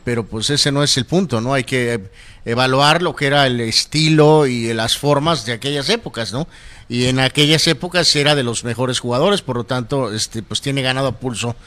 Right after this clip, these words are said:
su sitio ahí con, con Mahomes, que ya mostró y mandó sus mensajes de cons-, de con-, de condolencias. También después muchos años fue un excelente analista, ¿no? Este, entre otras cosas, este, eh, post su carrera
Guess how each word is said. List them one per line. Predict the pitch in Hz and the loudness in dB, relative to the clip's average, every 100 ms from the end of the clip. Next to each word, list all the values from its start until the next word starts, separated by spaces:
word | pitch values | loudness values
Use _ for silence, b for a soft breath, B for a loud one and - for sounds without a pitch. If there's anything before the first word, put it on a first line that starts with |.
| b b - | b b -8
su | 127 | -2
sitio | - 156 147 | 2 2 2
ahí | 127 127 | 0 0
con, | 123 113 | -4 -6
con | 98 110 110 | -6 -6 -4
Mahomes, | 117 156 190 - | 2 4 4 0
que | 127 110 | -4 -2
ya | 127 120 | -2 -2
mostró | 117 120 - 131 127 123 | -2 -6 0 2 2 0
y | 123 | -4
mandó | 123 127 | -4 -2
sus | 131 117 | -4 -4
mensajes | 120 135 131 123 - b b b b | -4 0 0 -2 -6 b b b b
de | 117 120 117 | -2 0 0
cons-, | 123 123 135 | -2 -4 -4
de | 135 127 | -2 -2
con-, | - 123 104 | -2 -4 -2
de | 123 120 117 | -2 0 -2
condolencias. | 123 127 165 185 175 185 - b b | -2 2 4 4 4 2 0 b b
También | 139 135 143 | -6 -2 -2
después | 139 139 135 | -4 -6 -6
muchos | 147 - | -4 -4
años | 143 127 | -4 -2
fue | 139 | -2
un | 139 | 0
excelente | 135 - 135 143 147 123 | -2 -2 -2 -2 -2 0
analista, | 120 156 - 123 104 | 0 0 0 -2 -8
¿no? | 139 b b b - | -12 b b b -4
Este, | 120 113 - - 117 117 123 123 120 | -2 -2 -4 -4 -4 -4 -6 -10 -8
entre | 117 127 | -6 -4
otras | 139 135 - | -4 -4 -6
cosas, | 135 139 123 | -6 -4 -4
este, | 120 110 120 117 113 117 | -4 -6 -8 -10 -10 -12
eh, | |
post | - 139 135 - 120 | -8 -4 -2 -2 -4
su | - | -6
carrera | 117 123 135 131 | -6 -6 -2 -2